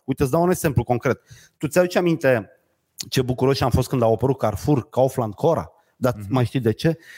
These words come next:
Speaker 1: Era civilizat. Nu te fura. Nu era marfa expirată,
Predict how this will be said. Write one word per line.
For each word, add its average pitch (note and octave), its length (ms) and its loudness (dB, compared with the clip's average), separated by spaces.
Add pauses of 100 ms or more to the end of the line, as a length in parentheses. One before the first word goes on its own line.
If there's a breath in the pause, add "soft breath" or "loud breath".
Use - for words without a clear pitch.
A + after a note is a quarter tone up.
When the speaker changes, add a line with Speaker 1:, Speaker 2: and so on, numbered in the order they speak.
Speaker 1:
Era A2 220 0
civilizat. F#2+ 720 -2 (280)
Nu A2+ 140 -2
te A2+ 140 -2
fura. G#2+ 480 0 (120)
Nu A2 120 -4
era A#2+ 120 2
marfa A#2 340 0
expirată, A2 720 -2